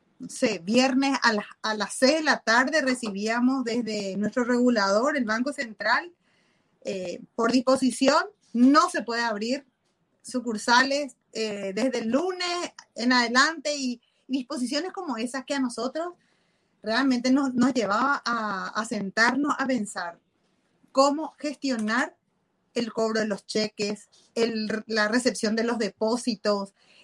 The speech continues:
em, cómo iba a, cómo íbamos a manejar la cámara compensadora, todo el tema de cipap, que parece muy sencillo, pero detrás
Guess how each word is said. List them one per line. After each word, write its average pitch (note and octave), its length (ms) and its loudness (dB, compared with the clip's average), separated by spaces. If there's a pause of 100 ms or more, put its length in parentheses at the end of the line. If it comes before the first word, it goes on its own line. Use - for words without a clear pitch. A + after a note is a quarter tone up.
(100)
em, G#3 540 2 (160)
cómo C4 240 6
iba B3+ 340 6
a, A3 220 -2
cómo A#3+ 220 -2
íbamos A#3+ 600 0
a C4+ 60 0
manejar A#3+ 400 -4
la B3+ 140 -4
cámara A3+ 320 -8
compensadora, A#3+ 1040 -4 (260)
todo A#3+ 140 0
el B3 140 0
tema B3 280 2
de C4+ 60 -2
cipap, A#3+ 500 -4
que A3+ 120 -6
parece B3 320 -4
muy C#4+ 220 2
sencillo, C#4 580 0
pero G#3 120 -2
detrás C#4+ 240 -4